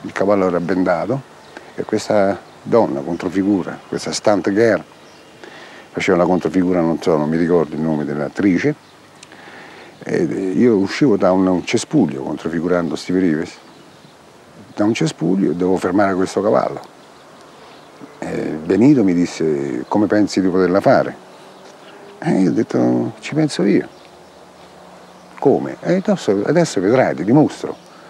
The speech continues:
Pronti, motorazione, è partito il cavallo, bendato, la ragazza sopra, cioè l'uomo, controfigura della ragazza, io sono uscito, con gli urlo,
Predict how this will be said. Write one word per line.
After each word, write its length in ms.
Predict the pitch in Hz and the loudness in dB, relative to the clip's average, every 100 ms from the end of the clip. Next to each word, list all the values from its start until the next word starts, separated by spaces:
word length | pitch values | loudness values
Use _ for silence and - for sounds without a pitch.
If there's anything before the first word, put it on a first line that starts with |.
| - - - | -20 -20 -2
Pronti, 340 | 147 113 - | 2 2 2
motorazione, 640 | 110 123 156 180 - 190 | 2 4 4 2 2 4
è 40 | - | 4
partito 520 | 113 107 170 135 87 | 2 0 4 4 4
il 100 | 73 | 0
cavallo, 580 | - 104 113 120 147 202 - - | 2 4 4 4 2 0 -6 -20
bendato, 680 | - 90 95 104 101 110 185 - - - - - - - - - - | -8 -2 2 4 4 4 0 -4 -20 -20 -20 -18 -20 -20 -20 -20 -8
la 100 | - | -2
ragazza 500 | 87 85 90 - 95 | 0 2 2 2 -2
sopra, 300 | 90 95 80 | 0 0 0
cioè 220 | - 67 | -4 -4
l'uomo, 420 | 64 82 82 69 - - - - | -2 0 2 0 -8 -18 -20 -20
controfigura 800 | - - - - 78 73 71 64 60 | -16 -16 -16 -12 -8 -6 -6 -6 -8
della 440 | 65 64 60 57 - | -6 -6 -6 -8 -4
ragazza, 520 | 92 131 117 156 - | -2 0 0 0 0
io 80 | 101 | 2
sono 220 | 85 131 | 2 0
uscito, 460 | 170 - 214 - - - - - - - - - - - - - | -2 0 0 0 -10 -18 -20 -20 -20 -20 -20 -20 -20 -20 -20 0
con 200 | 147 170 | 4 8
gli 100 | 190 | 8
urlo, 480 | 185 98 71 58 | 6 4 -2 -6